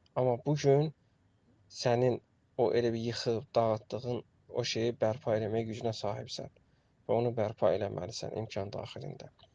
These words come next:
Aydındır, qardaş. Xüsusən də keçmiş həyatı belə keçən insanlar çalışmalıdır, çoxlu sədəqə çıx-, çıxartsınlar, çoxlu zikr eləsinlər, əlavə xeyir işlərlə məşğul olsunlar ki,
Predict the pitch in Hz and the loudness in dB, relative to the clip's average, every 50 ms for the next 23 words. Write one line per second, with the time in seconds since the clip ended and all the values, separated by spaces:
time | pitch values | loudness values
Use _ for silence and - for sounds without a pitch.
0 | _ _ _ _ _ _ - - 110 110 117 120 107 107 - - 98 95 - - | _ _ _ _ _ _ -4 -2 -2 0 -2 -2 -4 -4 -6 -6 -8 -6 -6 -8
1 | - - - - - - 156 - - 131 123 117 123 110 - - - 131 117 - | -8 -8 -12 -10 -6 -6 -6 0 2 2 2 4 2 0 0 0 -6 -6 -6 -4
2 | - 139 - - - 113 113 107 110 - 123 113 113 110 117 117 - 120 113 - | -6 -6 -6 -4 -2 -2 -2 -2 -2 -4 -4 -2 0 -2 -2 -2 -6 -10 -6 -4
3 | 120 113 117 - - 110 110 117 127 123 123 123 _ _ - - - - _ _ | -4 -4 -4 -4 -4 -4 -4 -2 -2 -2 -2 -2 _ _ -20 -20 -20 -20 _ _
4 | _ _ - - 123 123 127 131 - - 127 127 131 127 120 - - 120 - - | _ _ -2 2 2 2 2 0 -4 2 4 4 4 4 2 -2 -6 -8 -8 -8
5 | 120 - - 117 104 110 101 - 113 - - - - - _ - 143 - - - | -10 -2 -2 0 0 0 0 -2 -4 -4 -4 -10 -10 -12 _ -8 -8 -6 -2 -2
6 | 113 110 - - - 110 104 104 104 110 - - 123 120 - - 135 120 120 117 | -4 -4 -2 -6 -6 -4 -4 -4 -6 -6 -8 -8 -10 -10 -8 -8 -6 -6 -6 -6
7 | - - - 117 107 117 110 - - 113 113 113 104 98 104 - _ _ - - | -8 -2 -2 0 0 0 -4 -4 -8 -8 -2 2 2 2 2 2 _ _ -20 -20
8 | - _ _ _ - 123 123 127 120 120 127 131 127 - - 123 120 120 120 - | -20 _ _ _ 2 4 4 4 4 4 2 0 -2 0 -2 -2 -2 0 -2 -2
9 | - - 120 113 117 110 107 107 110 107 - - - - 110 110 - - 113 110 | 0 0 0 0 0 -2 -2 -2 -4 -4 -6 -8 -4 -4 -4 -4 -4 -6 -4 -4
10 | 113 110 - - - 117 | -4 -4 -4 -4 -6 -6